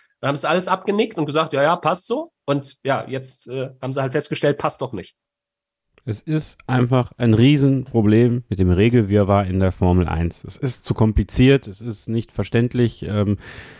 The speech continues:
Speaker 2: jetzt hat man zwar die Autos vereinfacht, aber die Regeln werden komplizierter, ne? Für alle da draußen wird es immer schwieriger, das zu durchblicken, aber
Speaker 1: Ja, das ist ja, wenn ich da kurz einhaken
Speaker 2: Ja.
Speaker 1: darf, das, das, das ist ja ohnehin, also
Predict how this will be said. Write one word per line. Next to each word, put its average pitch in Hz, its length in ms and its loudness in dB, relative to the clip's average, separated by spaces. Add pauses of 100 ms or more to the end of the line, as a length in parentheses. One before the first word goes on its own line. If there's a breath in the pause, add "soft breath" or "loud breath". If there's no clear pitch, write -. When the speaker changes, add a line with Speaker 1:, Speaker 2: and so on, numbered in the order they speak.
(160 loud breath)
Speaker 2:
jetzt 110 160 -2
hat 135 100 2
man 151 140 0
zwar 131 140 -2
die 123 100 -2
Autos 143 340 0
vereinfacht, 131 500 0
aber 117 100 2
die 117 100 6
Regeln 107 280 6
werden 85 200 2
komplizierter, 82 800 -2
ne? 107 180 2
Für - 200 -2
alle 110 180 2
da 107 100 4
draußen 123 640 0
wird 107 160 -2
es 107 120 -8
immer 113 180 0
schwieriger, 120 400 2
das 107 200 0
zu - 120 -4
durchblicken, 123 680 2
aber 104 420 2
Speaker 1:
Ja, - 80 -4 (240 loud breath)
das 156 200 -2
ist 175 60 0
ja, - 120 -6
wenn 156 100 -4
ich 139 80 -12
da 147 80 -6
kurz 131 160 -8
einhaken 165 320 -2
Speaker 2:
Ja. 139 140 2
Speaker 1:
darf, 127 100 -2
das, 123 160 -12
das, 127 180 -10
das 127 180 -6
ist 151 140 -12
ja 135 120 -2
ohnehin, 160 360 0
also 135 220 0